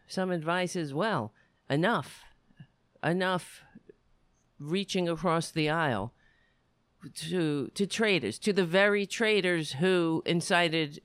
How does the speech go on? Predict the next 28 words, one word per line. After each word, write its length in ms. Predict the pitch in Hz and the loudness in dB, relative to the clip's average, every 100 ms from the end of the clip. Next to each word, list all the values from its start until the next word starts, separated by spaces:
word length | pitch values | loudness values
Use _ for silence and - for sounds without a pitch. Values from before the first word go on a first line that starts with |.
| - | -2
an 140 | 160 | 2
insurrection. 800 | 156 143 156 156 175 - 117 73 - _ _ _ _ _ _ _ _ _ _ _ _ _ | 2 0 0 2 0 -2 -6 -6 -12 _ _ _ _ _ _ _ _ _ _ _ _ _
You 140 | 160 156 | -2 0
gonna 240 | 165 147 | 2 2
reach 260 | 131 160 165 | 0 -2 -2
across 380 | - 165 156 | -2 0 0
the 180 | - 131 | 0 0
aisle 440 | 107 127 156 156 - | 2 2 2 0 -6
to 160 | - 147 | -4 -2
them? 400 | 120 135 208 220 _ _ _ _ _ _ _ - | 0 0 -2 -6 _ _ _ _ _ _ _ -4
I 100 | 240 | 0
guess 200 | 233 220 | 0 0
you 120 | 220 | -2
have 100 | 214 | -2
to 80 | 185 | -2
put 180 | 220 | 0
on 180 | 202 180 | 0 0
a 60 | 147 | -2
show. 480 | - 151 240 302 226 | 0 0 0 0 0
Uh, 160 | 240 | 0
bu-, 200 | 233 254 - | 0 -4 0
but 200 | 277 220 | 0 2
why? 500 | 254 349 - 127 - _ | 0 0 0 -2 -4 _
Why 480 | - 143 247 - 247 | -8 -2 -2 0 -2
do 140 | 185 233 | -2 -2
you 160 | 226 | -2
have 400 | 208 247 254 - | 0 0 -2 -4
to 320 | 240 240 226 | -4 -2 -4